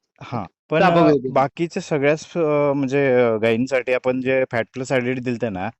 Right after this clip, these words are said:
Speaker 2: हम्म.
Speaker 1: ते प्रोडक्ट म्हणजे पचनक्रिया त्याच्यानं खूप चांगली व्यवस्थित होते, त्यामुळे तब्येतीवर पण फरक, परिणाम जाणवतोय त्या गोष्टींचा.
Speaker 2: हा.
Speaker 1: ती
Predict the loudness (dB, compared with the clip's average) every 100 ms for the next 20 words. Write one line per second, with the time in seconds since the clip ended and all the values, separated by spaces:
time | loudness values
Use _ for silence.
0 | _ _ _ -6 -4 -2 -2 0 0 0
1 | -2 -6 -2 2 0 -2 _ -4 -4 -4
2 | -2 0 0 0 0 -2 -4 -6 -2 0
3 | 2 0 0 0 0 -2 -6 -6 -6 -4
4 | -2 -2 -2 -2 0 0 0 -2 -4 -8
5 | -4 -4 -2 0 0 2 0 0 0 2
6 | 2 0 0 0 -2 -4 -6 -8 -8 -12
7 | -16 _ _ _ -4 -4 -4 -12 _ _
8 | -6